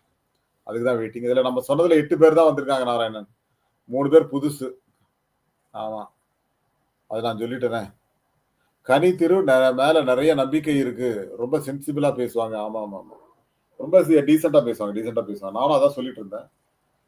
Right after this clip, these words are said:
அ, WhatsApp குரூப் ஓப்பன்ல இருக்கு, கண்டிப்பா இருக்குங்க, கண்டிப்பா இருக்குங்க. நான் இப்பதான் லிங்க் போட்டேன், திரும்பவும் போடுகிறேன். WhatsApp குரூப் இருக்கு, இருக்கு. நம்ம தான் அந்த,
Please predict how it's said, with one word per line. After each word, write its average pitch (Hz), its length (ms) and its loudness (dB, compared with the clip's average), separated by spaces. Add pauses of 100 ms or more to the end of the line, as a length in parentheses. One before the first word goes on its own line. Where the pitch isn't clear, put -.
(140)
அ, 107 100 -10 (1160)
WhatsApp 151 380 4
குரூப் 143 220 0
ஓப்பன்ல 143 320 2
இருக்கு, 120 220 -2
கண்டிப்பா 147 400 2
இருக்குங்க, 113 420 -2
கண்டிப்பா 113 300 -2
இருக்குங்க. 107 360 -4
நான் 107 220 -6
இப்பதான் 139 320 0
லிங்க் 147 280 -4
போட்டேன், 127 380 0 (1600)
திரும்பவும் 139 340 -2
போடுகிறேன். 101 420 -6 (2000)
WhatsApp 151 340 4
குரூப் 147 220 0
இருக்கு, 127 220 0
இருக்கு. 104 240 -4
நம்ம 127 220 0
தான் 170 100 8
அந்த, 139 140 4